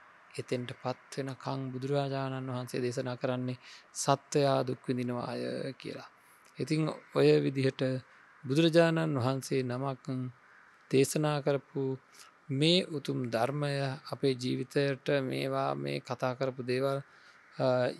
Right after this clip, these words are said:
යම් කිසි විදිහකින් යම් කෙනෙක් කියනවා නම් ඔව් ඒ-, ඒක වෙන්නේ නෑ කියලා, අ,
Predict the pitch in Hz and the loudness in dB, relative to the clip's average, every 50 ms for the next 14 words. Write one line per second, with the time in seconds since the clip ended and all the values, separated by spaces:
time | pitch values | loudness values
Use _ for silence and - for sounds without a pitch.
0 | 139 123 135 143 151 151 - - 147 - 151 143 135 147 147 139 151 147 135 127 | -2 2 2 2 2 0 -2 -4 -2 0 0 2 4 4 4 4 4 0 2 0
1 | 135 151 160 151 170 160 160 151 - - 160 156 156 156 156 156 156 156 151 147 | 0 0 0 2 2 2 2 0 0 0 0 2 2 2 0 0 0 0 0 2
2 | 143 151 151 151 147 147 139 - - 151 143 147 139 165 151 135 120 127 143 151 | 2 2 4 4 2 2 2 -2 0 0 0 2 4 4 4 4 2 0 2 2
3 | 160 170 165 156 139 143 151 160 170 180 185 180 - - 147 135 131 139 135 - | 4 2 2 2 2 2 2 4 4 4 2 2 2 0 0 0 0 -2 -6 -8
4 | _ - _ _ _ _ _ - 135 | _ -20 _ _ _ _ _ -4 -2